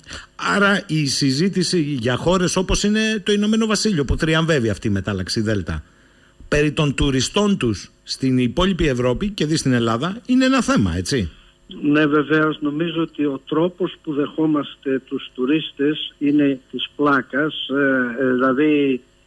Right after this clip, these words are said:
Speaker 2: εμείς που έχουμε πάρει δημόσια θέση για ορισμένα πράγματα, ή πρέπει να παραιτηθούμε τελείως, ή πρέπει να φωνάξουμε πολύ, ένα από τα δύο, διότι μαθαίνω ότι,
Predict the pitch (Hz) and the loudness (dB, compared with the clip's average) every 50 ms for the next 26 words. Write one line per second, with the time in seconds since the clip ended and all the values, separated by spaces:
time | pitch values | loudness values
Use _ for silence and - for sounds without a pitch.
0 | _ _ _ - - 139 131 135 151 170 180 170 - - - - 143 143 151 147 | _ _ _ -4 0 0 2 2 2 2 2 0 -2 -8 -4 -2 0 0 0 0
1 | - - 147 143 - - 151 147 151 151 139 120 113 123 127 135 143 156 156 156 | -2 -2 -2 -2 0 0 0 2 2 2 0 0 0 -2 0 0 -2 -2 -4 -4
2 | - - 139 127 117 113 - - - 139 143 139 131 113 - - - 123 117 120 | -4 -2 -2 -2 -2 -4 -8 -8 -2 0 0 2 0 -2 -4 -8 -8 -6 -2 0
3 | 127 127 120 117 107 - - 135 135 131 123 - - 127 127 127 135 135 131 - | 0 0 0 0 -2 -2 0 2 2 2 0 0 0 0 2 4 4 2 0 0
4 | - 147 139 131 - _ _ _ _ _ _ _ _ _ - - - 147 - - | -2 -2 -2 -2 -6 _ _ _ _ _ _ _ _ _ -6 -2 -2 -2 0 2
5 | 165 160 151 - - 139 139 143 123 - 131 127 127 113 - 120 - - 151 147 | 2 2 2 2 0 0 0 0 0 0 0 0 0 -2 -4 -6 -4 0 2 2
6 | 143 135 113 - 123 117 113 120 131 143 151 156 151 143 190 - - - 151 147 | 2 2 2 0 0 0 2 2 2 2 2 2 2 0 -2 -4 -2 -4 -4 -2
7 | - 143 143 147 143 - 135 135 127 - - 123 120 123 131 127 - - - - | 0 0 0 0 0 0 0 0 0 -2 -2 -2 0 0 -2 -2 -4 -8 -4 0
8 | 131 131 123 - - 123 123 123 127 120 120 120 120 120 117 _ - 117 113 113 | 0 0 0 0 0 0 2 2 2 2 2 2 0 -2 -2 _ -6 -6 -6 -4
9 | 104 117 143 151 151 151 160 170 180 _ _ _ _ _ _ _ _ _ _ - | -2 0 2 2 4 2 2 0 -4 _ _ _ _ _ _ _ _ _ _ -12
10 | 127 123 139 143 143 143 135 - _ - 131 127 123 120 113 113 127 151 175 - | -4 -2 0 2 2 0 -2 -4 _ -8 -6 -4 -4 -4 -4 -8 -8 -12 -14 -14
11 | 214 190 143 151 143 135 123 - - - 156 151 143 143 156 160 160 - - 151 | -12 -12 -8 -4 -4 -4 -4 -2 0 0 2 2 4 2 2 2 0 0 0 -2
12 | 139 - - - 123 123 123 120 113 110 110 | -2 -2 -4 -4 -2 -2 -2 -2 -4 -6 -10